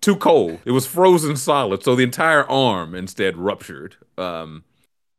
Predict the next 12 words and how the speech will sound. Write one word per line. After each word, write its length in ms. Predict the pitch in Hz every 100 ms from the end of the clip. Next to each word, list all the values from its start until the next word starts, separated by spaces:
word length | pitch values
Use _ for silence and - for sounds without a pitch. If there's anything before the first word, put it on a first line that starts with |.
| _ _ -
like, 140 | 92
so 100 | -
is 80 | 90
he 120 | 92
out 140 | 104 98
for 80 |
next 240 | 98 104 -
season? 320 | 117 110 101
Joe 140 | 196
Musgrove 360 | 247 233 214 156
is 80 | 104
dead. 380 | 98 87 -